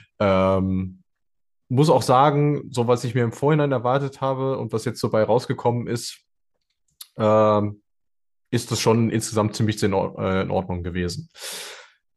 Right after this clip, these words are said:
Verletzungen sind mir jetzt auch keine im Winter groß, äh, eingefallen, zumindest keine, die jetzt langanhaltend waren oder Saison, äh, saisonbeeinflussend. Äh,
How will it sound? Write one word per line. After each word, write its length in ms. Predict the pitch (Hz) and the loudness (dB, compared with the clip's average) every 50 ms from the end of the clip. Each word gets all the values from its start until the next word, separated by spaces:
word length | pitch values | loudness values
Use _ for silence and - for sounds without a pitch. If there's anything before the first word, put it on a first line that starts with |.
| _ _ _ _ _ | _ _ _ _ _
Verletzungen 720 | - - 113 123 147 - - 175 175 170 165 156 - - - - | -4 2 2 2 4 4 4 4 6 6 4 4 2 -2 -4 -4
sind 220 | 120 113 143 139 | 0 2 2 4
mir 80 | 139 131 | 4 4
jetzt 180 | 113 - - - | 4 2 2 0
auch 240 | 120 - - - - _ _ _ _ - | 0 0 -2 -6 -18 _ _ _ _ -8
keine 400 | - - 139 156 156 160 165 160 - | -4 0 2 4 6 6 6 6 4
im 240 | - 143 147 135 120 | 4 2 2 4 4
Winter 320 | 135 151 160 160 156 151 | 4 2 4 4 2 2
groß, 420 | 147 - 135 139 156 156 160 - - | 0 -2 -2 -2 -2 -2 -2 -4 -4
äh, 400 | 135 - - - 135 135 139 143 | -4 -4 -2 0 0 2 2 2
eingefallen, 420 | 135 143 147 143 - 143 143 147 | 2 2 0 0 0 0 0 0
zumindest 300 | 147 127 123 120 117 - | 0 0 -2 -2 -2 -4
keine, 260 | - - 117 127 127 | -2 -2 0 0 0
die 100 | 117 113 | -2 -2
jetzt 260 | 120 110 - - - 107 | -4 -6 -6 -8 -4 -2
langanhaltend 720 | 113 123 139 143 127 127 131 143 143 151 143 139 - - | 0 0 2 0 2 2 2 2 2 0 -2 -2 -2 -2
waren 280 | 131 135 143 156 147 | 0 0 0 0 -2
oder 500 | 123 104 104 101 101 104 104 104 107 104 | -2 -2 -2 0 0 0 -2 -2 -4 -4
Saison, 720 | 101 95 107 101 104 110 113 117 117 120 120 120 117 117 110 _ _ _ _ | -6 -8 -10 -6 -2 -2 -2 0 -2 -2 -2 -2 -4 -6 -8 _ _ _ _
äh, 520 | - 113 110 110 110 110 110 113 113 113 110 | -8 -6 -4 -2 0 0 0 0 0 -2 -2
saisonbeeinflussend. 1500 | - 120 104 110 117 127 117 120 - - 120 127 131 127 - - 131 131 135 - - 139 139 135 - - - - - _ _ | -4 -2 0 2 2 2 2 0 0 0 0 0 -2 -2 -4 -4 -4 -4 -2 -2 -2 -2 -2 -2 -6 -12 -18 -20 -20 _ _
Äh, 600 | - 110 107 107 107 107 104 104 107 107 107 104 | -6 -2 0 2 4 4 4 4 4 4 2 2